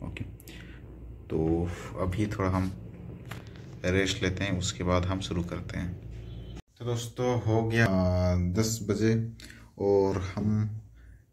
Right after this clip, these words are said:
infrastructure chapter पढ़ रहे हैं। तो ये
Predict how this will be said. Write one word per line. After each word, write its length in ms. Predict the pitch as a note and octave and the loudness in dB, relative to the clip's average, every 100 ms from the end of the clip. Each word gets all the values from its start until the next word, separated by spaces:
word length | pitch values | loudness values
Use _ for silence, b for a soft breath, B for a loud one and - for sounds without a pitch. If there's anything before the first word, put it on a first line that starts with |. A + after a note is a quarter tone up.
| - - - | -20 -20 0
infrastructure 640 | A2 G#2+ A#2 A2+ G#2+ A2+ | 2 6 6 6 6 6
chapter 380 | G#2+ G#2+ - A2 - | 6 6 6 4 6
पढ़ 180 | G2+ G2 | 4 6
रहे 180 | G#2+ A2+ | 8 8
हैं। 260 | A2+ A2+ | 6 4
तो 180 | G#2 G2 | 4 6
ये 120 | G#2 | 6